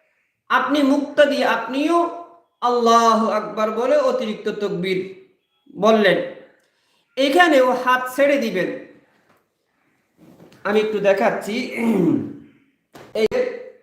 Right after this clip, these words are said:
দ্বিতীয় রাকাতে সূরা কেরাতের পর রুকুর আগে ইমাম যখন আল্লাহু আকবার বলবে, আপনারাও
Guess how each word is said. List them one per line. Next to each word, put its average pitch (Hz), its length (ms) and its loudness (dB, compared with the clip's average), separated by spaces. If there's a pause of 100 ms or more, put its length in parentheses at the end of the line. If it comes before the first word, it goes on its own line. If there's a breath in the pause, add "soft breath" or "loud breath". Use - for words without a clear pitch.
(1800)
দ্বিতীয় 226 440 2
রাকাতে 220 540 2
সূরা 247 380 0
কেরাতের 202 540 0
পর 254 220 0
রুকুর 233 260 -2
আগে 226 360 0 (920)
ইমাম 277 380 2
যখন 269 220 2
আল্লাহু 226 580 2
আকবার 214 420 -2
বলবে, 226 360 -4
আপনারাও 240 920 -2